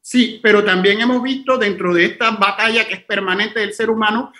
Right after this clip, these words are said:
una cierta reacción de la ciudadanía,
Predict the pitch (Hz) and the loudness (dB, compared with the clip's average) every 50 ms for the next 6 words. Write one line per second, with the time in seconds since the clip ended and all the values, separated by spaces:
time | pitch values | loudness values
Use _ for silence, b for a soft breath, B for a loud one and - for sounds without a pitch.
0 | b b _ 214 214 214 214 226 233 226 226 226 226 214 196 190 185 - - 226 | b b _ 2 2 4 4 4 4 4 4 4 4 4 2 2 0 0 2 2
1 | 220 220 220 254 233 226 226 214 196 190 - - - - 240 240 226 226 262 277 | 2 4 4 2 2 2 4 2 0 0 -2 -8 -6 -4 -2 0 0 0 0 -2
2 | - - _ _ _ _ - 156 180 180 180 175 175 170 170 175 170 - 202 196 | -6 -10 _ _ _ _ -6 0 2 4 6 6 6 4 2 2 0 0 2 2
3 | 202 208 214 233 240 240 247 247 240 226 233 320 330 - - | 2 2 2 0 0 2 2 2 2 2 0 -2 -4 -12 -18